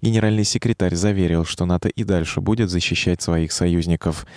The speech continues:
С начала две тысячи шестнадцатого года страны Североатлантического союза придерживаются политики сдерживания по отношению к России. В июле участники саммита нато в Варшаве согласились разместить войска в Польше и странах Балтии.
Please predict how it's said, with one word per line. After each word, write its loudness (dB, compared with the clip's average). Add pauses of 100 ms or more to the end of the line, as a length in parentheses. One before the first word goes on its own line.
(300)
С -4
начала 2
две 2
тысячи -2
шестнадцатого -2
года 2
страны 0
Североатлантического 0
союза 0
придерживаются 0
политики -2
сдерживания 0
по -2
отношению 0
к -4
России. 0 (380)
В 2
июле 2
участники -2
саммита 0
нато 0
в -8
Варшаве 0
согласились 0
разместить -2
войска -2
в -10
Польше 0
и 2
странах 0
Балтии. 0